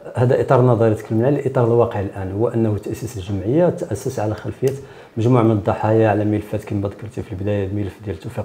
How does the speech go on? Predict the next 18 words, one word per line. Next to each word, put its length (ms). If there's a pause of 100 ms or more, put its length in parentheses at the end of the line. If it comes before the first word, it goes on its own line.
بوعشرين، 360
ملف 220
الرادي، 340
ملف 300
ديال 140
الريسوني. 360 (560)
يعني، 300 (280)
كيف 240
ممكن 480 (440)
نتكلموا 600
على 140
هذه 200
الضحايا 500
الآن؟ 520 (720)
ربما 400
الملف 300
ديال 120
توفيق 260